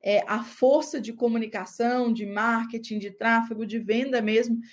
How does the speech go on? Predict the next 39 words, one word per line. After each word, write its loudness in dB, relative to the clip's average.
é 6
usar 4
todos 4
os -4
canais 0
que -10
tem. -6
Então, 0
essa 4
é, 6
é 4
esse -4
meio 4
aí 0
agora 0
que -10
a -8
gente -10
tá -8
falando, 0
que -4
é 2
atender, 2
é 6
vender, 0
é 4
fazer 0
live, 4
é -2
gerar 2
conteúdo, -2
é -2
estar 0
presente 4
em 0
todos 4
os -6
canais. -4
E 2